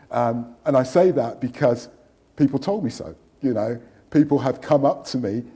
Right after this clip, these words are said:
as I've walked through town and said, "Yeah, I wasn't too sure about that, but I know you," you know, or,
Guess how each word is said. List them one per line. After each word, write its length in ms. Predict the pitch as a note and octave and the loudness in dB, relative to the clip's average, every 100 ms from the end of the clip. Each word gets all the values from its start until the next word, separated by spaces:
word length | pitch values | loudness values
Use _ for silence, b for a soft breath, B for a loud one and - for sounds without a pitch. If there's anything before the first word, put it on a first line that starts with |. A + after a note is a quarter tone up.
| B | B
as 140 | A#2+ | -4
I've 160 | C3 B2+ | -2 0
walked 320 | C3 B2 - | -2 -4 -6
through 140 | A#2 A2+ | -8 -6
town 340 | - A2+ G#2+ | -4 -4 -4
and 80 | A2 | -6
said, 200 | A2+ A2 B B B B B - | -6 -8 B B B B B -2
"Yeah, 160 | C#3 | 4
I 40 | D3+ | 6
wasn't 280 | D#3+ D#3+ - | 6 2 -2
too 100 | C3 | 0
sure 240 | D3 B2+ | 2 2
about 320 | A#2 A2 A#2+ | 2 0 0
that, 320 | A2+ A2 - | -4 -4 -6
but 80 | C#3+ | -2
I 140 | B2+ B2+ | 0 2
know 160 | B2 | 2
you," 260 | A2+ F#2 F2 - _ - | 0 -4 -10 -18 _ -6
you 140 | C3 | -4
know, 240 | G2+ G#2 G2+ b b b | -2 -2 -4 b b b
or, 360 | B2 A#2+ A2+ | 2 2 2